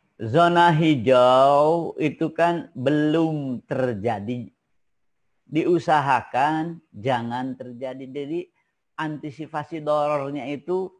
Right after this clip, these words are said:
jangan sampai jadi zona merah, gitu. Itu yang pertama, ya. Kemudian kedua, jamaah dianjurkan tidak ke masjid karena kondisinya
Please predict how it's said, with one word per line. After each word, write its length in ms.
jangan 420
sampai 400
jadi 240
zona 300
merah, 500
gitu. 320
Itu 80
yang 80
pertama, 400
ya. 80
Kemudian 400
kedua, 320
jamaah 1300
dianjurkan 1120
tidak 400
ke 140
masjid 680
karena 320
kondisinya 720